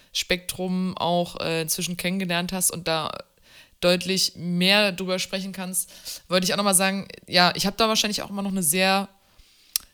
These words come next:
beschränkte Wahrnehmung, weil, äh, mein Freundeskreis zu wenig divers ist.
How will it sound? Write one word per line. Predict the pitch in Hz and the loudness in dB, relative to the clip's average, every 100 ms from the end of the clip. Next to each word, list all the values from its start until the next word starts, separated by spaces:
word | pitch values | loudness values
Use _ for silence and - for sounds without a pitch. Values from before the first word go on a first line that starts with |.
| _ | _
beschränkte | 151 190 - - 185 185 190 - 180 175 170 165 160 160 156 143 | -2 2 2 2 0 0 -2 -4 0 2 2 2 0 0 -2 2
Wahrnehmung, | 156 170 202 196 190 185 175 | 4 4 4 0 0 -2 -2
weil, | 156 151 160 165 165 156 | 0 2 2 0 -2 -4
äh, | - 156 156 | -6 -4 -4
mein | 151 151 147 151 | -6 -4 -4 -4
Freundeskreis | - - 165 175 - - 160 165 - - | -4 -4 -2 -2 -2 -2 0 0 0 0
zu | - 226 | 0 2
wenig | 190 196 190 | 0 0 -2
divers | 180 127 139 139 185 - | -6 -4 -2 0 0 -2
ist. | - 539 - - | 0 0 0 -2